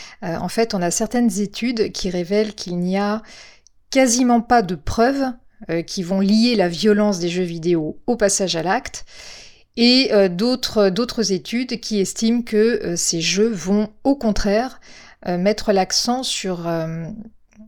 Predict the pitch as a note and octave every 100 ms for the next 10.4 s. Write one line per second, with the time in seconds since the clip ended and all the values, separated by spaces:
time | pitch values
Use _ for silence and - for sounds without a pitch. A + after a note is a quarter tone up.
0 | - E3 D#3+ - F#3+ F#3+ G#3 G#3 F#3+ G3+
1 | F3+ F3 F#3+ F#3+ G3+ - G#3 F#3 F3+ -
2 | G#3+ A3+ A#3 - - - F3+ A3 A3 G#3+
3 | G3+ G3 G#3 A3 A#3 - - _ - _
4 | - B3 A3+ G#3+ G3+ F#3+ F3 E3+ A#3 A#3+
5 | F3 E3 - - - D#3+ E3 D#3+ G#3 F3
6 | D3+ - _ _ _ _ _ _ _ _
7 | _ - G#3+ A3+ B3+ C4 A3 G3+ G#3+ -
8 | C4+ G#3 G3+ G3+ A3+ A3 G#3+ A3+ G3 F3
9 | E3+ E3 E3+ F3 - F3+ - G3+ - F#3
10 | G#3 - -